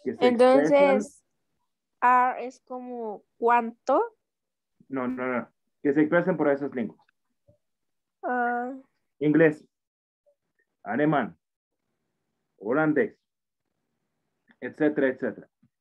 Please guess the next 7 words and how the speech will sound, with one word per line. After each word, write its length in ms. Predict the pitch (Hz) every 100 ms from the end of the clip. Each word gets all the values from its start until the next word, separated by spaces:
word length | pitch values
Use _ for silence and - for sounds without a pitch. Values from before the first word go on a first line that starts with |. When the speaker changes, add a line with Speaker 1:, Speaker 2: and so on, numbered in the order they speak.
| _
Speaker 1:
Tienen 420 | - 165 170 175 -
otra 440 | 151 160 156 147 139
forma. 540 | - 127 113 92 - _ _ _ _ _ _ _ _ _ _ _ 117 - - _
Ahí 520 | 123 131 147 180 190 -
dicen 580 | 120 139 143 - 90 - _ _ _
que 240 | 139 131 110
yo 480 | 147 156 175 190